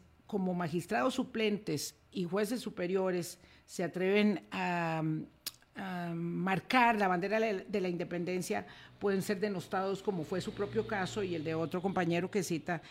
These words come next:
en un artículo de opinión este fin de semana en Delfino C R.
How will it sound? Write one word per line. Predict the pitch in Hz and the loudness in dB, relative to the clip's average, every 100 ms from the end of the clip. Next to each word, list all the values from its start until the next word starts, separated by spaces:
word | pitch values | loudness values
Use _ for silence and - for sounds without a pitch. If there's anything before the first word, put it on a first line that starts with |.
| - - | -20 -12
en | - 185 | -2 0
un | 185 | 0
artículo | - 196 202 185 | -2 -4 0 0
de | |
opinión | 175 165 170 180 | 0 0 -2 -2
este | 196 | -4
fin | 180 165 | -4 -2
de | 165 | -2
semana | 180 156 156 165 | 0 0 0 0
en | 160 | -2
Delfino | 151 147 170 | -4 -2 -4
C | 170 202 | -2 0
R. | 226 202 | 0 0